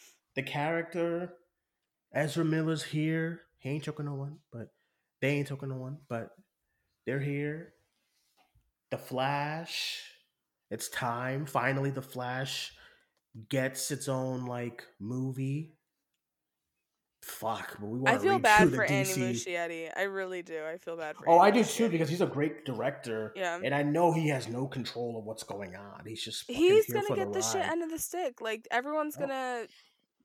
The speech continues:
Speaker 2: put all their anger on him when this movie releases,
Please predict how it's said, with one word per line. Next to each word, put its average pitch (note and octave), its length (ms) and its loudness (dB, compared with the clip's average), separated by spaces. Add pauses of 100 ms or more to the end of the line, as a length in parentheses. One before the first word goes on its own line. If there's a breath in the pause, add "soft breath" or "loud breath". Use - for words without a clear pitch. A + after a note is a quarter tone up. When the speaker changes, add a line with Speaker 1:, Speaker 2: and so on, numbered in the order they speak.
(140)
Speaker 2:
put D4 220 4
all B3 280 4
their A#3 220 0
anger A3 360 -2
on F#3 240 0
him F#3+ 520 -4 (540)
when A3+ 180 6
this A#3 220 2
movie A#3+ 300 2
releases, G#3+ 840 -4